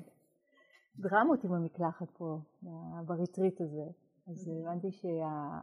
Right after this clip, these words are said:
Speaker 1: מרוב התלהבות של המים החמים, הם, אה, הם איכשהו הצליחו למוסס את הצינור של הטוש, ו-,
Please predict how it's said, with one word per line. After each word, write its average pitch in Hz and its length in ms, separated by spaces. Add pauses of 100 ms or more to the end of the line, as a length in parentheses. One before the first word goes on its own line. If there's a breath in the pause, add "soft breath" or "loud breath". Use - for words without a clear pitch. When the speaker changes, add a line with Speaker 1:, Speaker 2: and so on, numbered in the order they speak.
(120)
Speaker 1:
מרוב 185 300
התלהבות 196 480
של 196 120
המים 185 300
החמים, 214 580
הם, 170 200
אה, 160 340
הם 165 200 (260)
איכשהו 190 300
הצליחו 196 340
למוסס 190 520
את 226 120
הצינור 208 640
של 214 180
הטוש, 254 480
ו-, 208 80